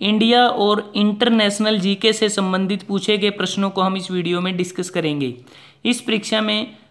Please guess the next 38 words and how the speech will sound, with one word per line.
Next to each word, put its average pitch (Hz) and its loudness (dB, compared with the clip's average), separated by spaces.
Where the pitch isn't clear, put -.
कुल 226 0
चौबीस 214 2
प्रश्न 214 0
इंडिया 202 4
और 208 2
इंटरनेशनल 202 0
जीके 190 -2
से 202 -2
संबंधित 190 -2
पूछे 185 -2
गए 202 2
थे। 220 0
हमने 196 2
पहले 214 2
पार्ट 208 2
में 202 -2
तेरह 190 4
प्रश्नों 202 0
को 202 0
डिस्कस 185 -2
किया 190 -2
था, 202 -4
बाकी 180 2
बचे 208 0
प्रश्नों 208 -2
को 202 0
आज 185 2
हम 202 -6
पार्ट 190 2
टू 190 -2
में 202 -4
डिस्कस 202 0
करेंगे। 147 -2
शुरू 226 0
करते 214 -2
हैं। 208 -4
पहला 196 0
प्रश्न, 208 -4